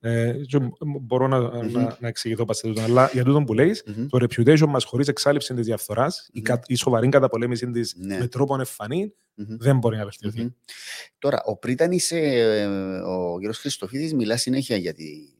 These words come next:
Speaker 2: διαφθορά και μάλιστα, ε, πάρα πολλά οξύς, μιλά για θεσμική παρακμή, ε, λέει τα πράγματα με το όνομα τους.
Speaker 1: Μμμ.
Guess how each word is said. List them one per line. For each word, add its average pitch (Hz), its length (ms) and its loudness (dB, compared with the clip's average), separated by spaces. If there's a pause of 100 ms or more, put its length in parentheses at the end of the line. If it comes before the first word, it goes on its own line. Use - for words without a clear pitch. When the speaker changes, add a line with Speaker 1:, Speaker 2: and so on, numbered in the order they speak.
Speaker 2:
διαφθορά 85 600 -8
και 131 80 -4
μάλιστα, 113 720 0
ε, 98 120 -2
πάρα 95 280 0
πολλά 98 800 -4
οξύς, - 840 -6
μιλά 95 200 -6
για 101 140 -6
θεσμική 90 460 -10
παρακμή, 104 840 -2
ε, 135 200 0
λέει 185 160 2
τα 156 120 2
πράγματα 156 320 4
με 147 60 4
το 107 80 4
όνομα 98 340 2
τους. 117 280 -4
Speaker 1:
Μμμ. 127 60 -2